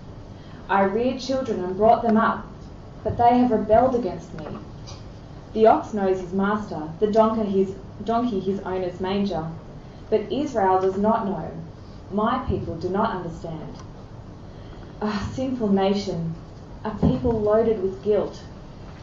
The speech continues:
a brood of evildoers, children given to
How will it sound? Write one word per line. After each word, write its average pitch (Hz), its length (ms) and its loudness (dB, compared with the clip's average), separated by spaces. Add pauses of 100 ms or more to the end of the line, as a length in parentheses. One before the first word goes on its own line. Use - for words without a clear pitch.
a 196 80 0
brood 214 340 4
of - 160 2
evildoers, 202 840 4
children 220 580 2
given 240 260 0
to - 80 -4